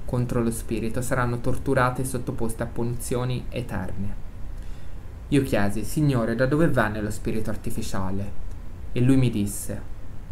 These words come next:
"Tre trame contro l'umanità." Il Padre Madre è misericordioso, uno Spirito Santo che simpatizza con noi, tramite le pinoia della provvidenza della luce che esalta i figli della razza perfetta,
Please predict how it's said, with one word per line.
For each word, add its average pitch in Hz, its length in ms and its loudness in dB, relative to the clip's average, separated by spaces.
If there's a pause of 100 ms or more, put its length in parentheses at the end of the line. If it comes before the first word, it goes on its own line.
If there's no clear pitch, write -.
(140)
"Tre 120 280 2
trame 117 560 2
contro 120 360 2
l'umanità." 117 680 0 (1800)
Il 131 120 2
Padre 147 260 4
Madre 110 380 2
è 113 40 0
misericordioso, 107 1080 0
uno 131 160 2
Spirito 143 400 2
Santo 120 400 0
che 120 100 -4
simpatizza 123 720 2
con 117 240 0
noi, 101 280 -2 (460)
tramite 143 340 4
le 123 100 2
pinoia 113 500 0
della 110 160 0
provvidenza 120 560 0
della 110 240 0
luce 101 340 0
che 120 120 -2
esalta 120 340 0
i - 20 -2
figli 120 300 0
della 110 220 -2
razza 113 280 -4
perfetta, 107 680 0